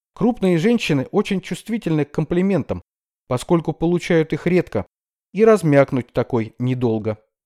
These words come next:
«Надейтесь. Во всяком случае, вы могли бы вызвать ее на разговор. Порой одно единственное слово открывает очень многое. Я так беспомощна и стольких вещей не знаю,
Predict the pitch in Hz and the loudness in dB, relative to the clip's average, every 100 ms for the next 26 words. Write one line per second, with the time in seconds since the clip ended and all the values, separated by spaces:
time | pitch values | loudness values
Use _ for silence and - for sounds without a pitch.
0 | _ _ _ _ _ _ _ _ _ - | _ _ _ _ _ _ _ _ _ -10
1 | 101 120 196 143 107 110 - - _ _ | -4 -2 0 -2 -2 -6 -10 -16 _ _
2 | _ _ _ _ _ - - 110 110 208 | _ _ _ _ _ -20 -8 -4 0 2
3 | 208 202 240 269 - 143 202 202 202 233 | 4 2 0 -2 -2 0 0 0 0 0
4 | 160 156 160 131 127 135 120 131 131 151 | 0 0 0 -2 -2 -2 -2 -2 2 2
5 | 131 - _ _ _ _ - 104 156 160 | 2 -4 _ _ _ _ -6 0 2 4
6 | 135 165 165 180 - 165 151 135 165 190 | 2 0 0 -2 -2 -2 -2 -2 -2 0
7 | 135 - _ - - 139 139 120 123 - | 0 -4 _ -14 -4 0 2 0 -4 -4
8 | 139 165 156 98 87 87 _ _ _ _ | -2 0 0 -2 -6 -10 _ _ _ _
9 | _ _ 104 143 208 - 180 151 143 - | _ _ -2 2 4 4 2 0 -10 -4
10 | 214 185 - 131 117 127 180 170 147 143 | -2 -2 -4 -6 -6 -6 -4 -4 -6 -8
11 | 139 - 170 139 123 196 190 | -6 -2 -2 -2 0 2 2